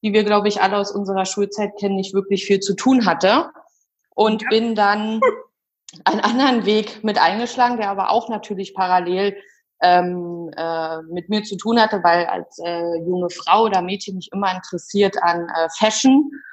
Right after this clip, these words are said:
Speaker 1: und Lifestyle, äh, war.
Speaker 2: Mhm.
Speaker 1: Und, ähm, auch definitiv, äh, früh den Wunsch hatte, ähm, unabhängig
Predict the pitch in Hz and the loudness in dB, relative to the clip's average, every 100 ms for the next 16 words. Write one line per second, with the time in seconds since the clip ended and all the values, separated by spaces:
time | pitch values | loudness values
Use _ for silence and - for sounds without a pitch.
0 | - _ 190 180 180 214 - - 147 143 | -20 _ 0 4 2 2 -2 -2 0 0
1 | 143 143 135 147 147 143 135 151 196 - | -2 -4 -2 0 0 0 2 2 2 -2
2 | - - _ - 190 180 175 220 220 202 | -10 -20 _ -4 0 2 2 -2 -6 -6
3 | 202 202 196 190 175 185 - 214 233 220 | -6 -6 -10 -6 -6 -6 -10 -12 -12 -12
4 | 202 - 202 202 202 - 180 - 226 208 | -12 -12 -10 -10 -10 -8 -8 -4 -4 -2
5 | 190 180 190 - 185 170 175 170 165 160 | -4 -6 -6 -4 -4 -2 0 2 4 2
6 | - 160 160 160 156 151 - 262 208 - | 0 0 -2 -4 -8 -8 0 2 2 -2
7 | 139 - | -12 -14